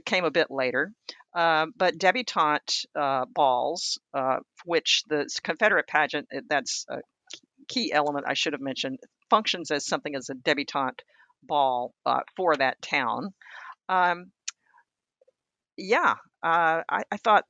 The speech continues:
there must be something. Why is it so intense? And what do these, what does gender performance have to do with it? 'Cause I just had a suspicion that it was, was, uh, uh, they were related. And s-, and so I really didn't, uh,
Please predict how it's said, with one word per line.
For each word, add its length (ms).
there 120
must 280
be 120
something. 560
Why 180
is 120
it 100
so 220
intense? 680
And 160
what 220
do 120
these, 460
what 160
does 220
gender 280
performance 560
have 180
to 80
do 140
with 140
it? 180
'Cause 140
I 40
just 220
had 120
a 40
suspicion 720
that 160
it 120
was, 380
was, 460
uh, 140
uh, 200
they 220
were 160
related. 540
And 120
s-, 220
and 160
so 80
I 40
really 300
didn't, 400
uh, 300